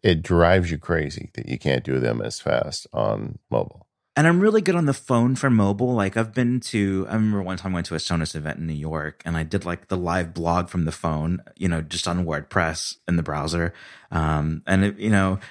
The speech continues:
Speaker 2: I've, I've done that from the phone too with, with posts on nine to five Mac and then my other site, Space Explored, where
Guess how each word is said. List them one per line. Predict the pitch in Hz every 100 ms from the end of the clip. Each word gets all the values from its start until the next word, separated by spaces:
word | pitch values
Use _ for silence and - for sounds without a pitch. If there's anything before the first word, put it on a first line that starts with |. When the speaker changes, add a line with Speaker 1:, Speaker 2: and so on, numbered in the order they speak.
| -
Speaker 2:
I've, | 104 117
I've | 123
done | 135
that | 123
from | - 120
the |
phone | 107 127 117
too | 131 120
with, | 107 98 -
with | 107 101 -
posts | 107 107
on | 104
nine | 95 95
to |
five | 98 92
Mac | 90 87 -
and | 87 87
then | 87 87 -
my | 87 85
other | 87
site, | - 78
Space | - 139
Explored, | - - 82 80 87
where | 87 85 85